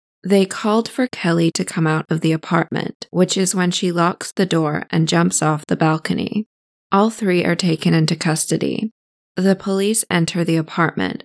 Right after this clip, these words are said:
and find Victoria's charred and dismembered remains. Despite the condition of Victoria's body, the coroner determined that her cause of death was manual strangulation. As I mentioned earlier,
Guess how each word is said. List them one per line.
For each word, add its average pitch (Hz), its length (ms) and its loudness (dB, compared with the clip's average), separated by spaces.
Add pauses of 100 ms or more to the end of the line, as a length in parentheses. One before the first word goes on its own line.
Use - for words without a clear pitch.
(100)
and 170 220 2
find 185 280 2
Victoria's 165 720 -2
charred 156 520 -2
and 175 120 6
dismembered 160 600 -2
remains. 160 720 0 (1200)
Despite 208 480 2
the 240 80 -2
condition 165 720 0
of 175 140 2
Victoria's 156 720 -4
body, 160 520 -2 (120)
the 202 120 2
coroner 220 520 2
determined 170 640 2
that 170 180 -2
her 175 140 0
cause 185 380 0
of 196 120 0
death - 460 -2
was 175 180 2
manual 180 460 4
strangulation. 165 1080 -2 (380)
As 214 220 0
I 262 100 4
mentioned 175 500 2
earlier, 175 600 0